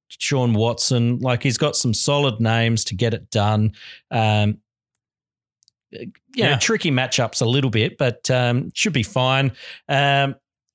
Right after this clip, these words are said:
Speaker 1: Pittsburgh against Arizona defense, that should be quite handy for him as well. And then on the flip side, the Brew Boys, Amari Cooper. Ooh.
Speaker 2: Just don't know what he's doing,
Speaker 1: Don't know what's going
Speaker 2: especially
Speaker 1: on.
Speaker 2: against Chicago.
Speaker 1: Um,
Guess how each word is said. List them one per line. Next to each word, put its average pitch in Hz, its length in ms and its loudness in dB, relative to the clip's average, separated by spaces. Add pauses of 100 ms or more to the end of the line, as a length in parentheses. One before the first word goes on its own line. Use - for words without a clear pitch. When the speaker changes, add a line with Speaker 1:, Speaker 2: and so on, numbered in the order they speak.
(180)
Speaker 1:
Pittsburgh 139 320 -2
against 113 280 -2
Arizona 120 440 0 (120)
defense, 123 460 -2
that 139 140 -2
should - 160 -4
be 95 120 -4
quite - 360 -4
handy 110 340 0
for 104 300 -2
him 104 100 0
as 98 140 -2
well. 127 320 0 (340)
And 147 80 -2
then 156 120 2
on 147 100 0
the 110 40 -4
flip 165 220 -2
side, 143 260 0
the 117 60 -2
Brew 147 220 0
Boys, 120 460 0 (180)
Amari 139 300 0
Cooper. 113 640 0
Ooh. 135 420 0 (240)
Speaker 2:
Just - 560 -4
don't 175 100 0
know 127 140 2
what 127 120 2
he's 117 120 0
doing, 120 180 0
Speaker 1:
Don't 151 140 2
know 135 160 2
what's 135 180 -2
going 139 160 2
Speaker 2:
especially 139 160 4
Speaker 1:
on. 143 60 2
Speaker 2:
against 131 160 0
Chicago. 101 520 0 (320)
Speaker 1:
Um, 120 600 2